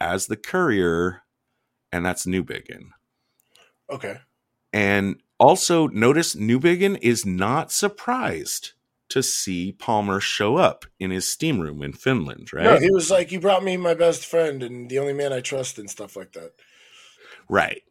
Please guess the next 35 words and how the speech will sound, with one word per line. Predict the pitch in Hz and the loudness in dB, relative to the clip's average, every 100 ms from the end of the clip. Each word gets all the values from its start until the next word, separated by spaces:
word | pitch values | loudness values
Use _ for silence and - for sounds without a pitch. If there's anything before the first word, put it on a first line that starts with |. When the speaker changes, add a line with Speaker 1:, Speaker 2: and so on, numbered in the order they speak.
| _ _ - _ _ _ - | _ _ -20 _ _ _ -10
Speaker 1:
So | - - 113 110 - _ - | -2 4 6 4 0 _ 0
I | 113 117 | 4 4
think, | 117 160 175 170 - - - | 2 -4 -4 -8 -18 -14 -2
uh, | 110 104 95 92 - _ _ | 2 4 4 2 0 _ _
and | 117 117 110 - _ - | 0 0 -2 -12 _ -4
I | |
mean, | 120 113 92 - - | 0 0 -2 -8 -16
<laughs> | - - | -12 -8
okay. | 104 101 78 - - - - | -4 -2 -4 -8 -20 -20 -8
So | - 117 113 | 0 6 6
what | 101 123 | 6 4
I've | 135 - | 4 2
done | 151 151 | 2 4
is, | 131 - | 2 2
like, | 107 98 - - _ - | 0 0 -6 -20 _ 0
I've | 107 - | 0 4
done | 120 113 | 4 4
a, | 92 - _ - | 0 -6 _ 2
I | 98 | 2
think | - 120 123 | 2 0 2
I've | 104 90 | 2 2
done | - 101 | 0 0
a | 87 | -2
great | - 90 104 - | -2 0 0 -4
funnel | - - 101 110 107 | -6 -2 0 2 2
of | 92 85 | 0 0
logic | 85 92 - 135 151 - | 2 2 2 0 0 -4
that's | 95 - | -6 -4
gonna | - 95 | -4 -4
lead | 90 95 98 | -2 -2 0
us | 107 - | -2 -2
to | 80 | -2
only | 98 104 | -2 -2
one | 87 90 101 | -2 -4 -4
conclusion. | 104 110 98 101 95 98 127 156 | -6 -8 -6 -2 -2 -2 -4 -4